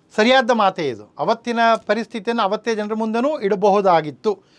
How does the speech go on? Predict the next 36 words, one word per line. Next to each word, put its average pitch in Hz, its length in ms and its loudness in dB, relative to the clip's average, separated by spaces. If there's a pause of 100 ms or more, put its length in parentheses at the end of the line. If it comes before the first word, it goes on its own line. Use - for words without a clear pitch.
(120)
but 302 220 0
ಇಡಲಿಲ್ಲ. 190 540 2
ಕಾರಣ 294 420 -2
ಏನು 214 240 -6
ಅಂತಂದ್ರೆ 220 640 -10 (120)
ವಾಜಪೇಯಿ 196 460 2
ಅವರು, 175 240 -2
ಮೋದಿ 196 320 -2
ಅವರು, 180 540 -4 (400)
ಪಿ 208 140 -2
ವಿ 226 80 0
ನರಸಿಂಹರಾವ್ 214 600 2
ಅವರು 190 260 0
ಕೂಡ 226 180 -4 (680)
ದೇಶ 254 440 2
ಮೊದಲು, 202 500 0
ನೇಷನ್ 254 420 -6
ಫಸ್ಟ್ - 280 -8
ಅನ್ನೋ 233 340 -2 (200)
ಒಂದು 214 280 -4
ದೊಡ್ಡ 220 240 2 (300)
ಕನ್ವಿಕ್ಷನ್ 269 460 0
ಇದ್ದಂತಹ 202 400 -2
ವ್ಯಕ್ತಿಗಳು. 135 520 -4
ದೇಶವನ್ನು 254 400 0
ಯಾವತ್ತೂ 240 480 0
ಕೂಡ 294 200 -4 (400)
ಮುಂಚೆ 233 460 0
ಇಟ್ಟು 233 200 -4
ತದನಂತರದ 294 640 -2
ಪಕ್ಷಕ್ಕೆ 254 580 -6
ಬೆನಿಫಿಟ್ 214 400 -6
ಆಗತ್ತೋ 208 340 -4
ಇಲ್ಲೋ 202 160 -4
ನೋಡ್ತಾರೆ 180 380 -4
ಹೊರತಾಗಿ 202 680 -4